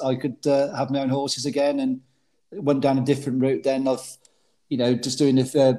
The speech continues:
bit of, bit of hunting, um, and a little bit of carriage driving as well. So just to vary things up a little bit, really.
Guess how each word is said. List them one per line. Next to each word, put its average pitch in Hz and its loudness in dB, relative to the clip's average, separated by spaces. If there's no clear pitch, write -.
bit 139 0
of, - -10
bit 131 0
of 120 -4
hunting, 131 -2
um, 110 -8
and 117 -2
a 110 -2
little 127 0
bit 117 -2
of - -14
carriage 127 0
driving 127 0
as 120 -4
well. 139 2
So 120 -4
just 151 -6
to 147 -4
vary 135 0
things 131 -4
up 147 -6
a 151 -4
little 151 0
bit, 113 -8
really. 113 -10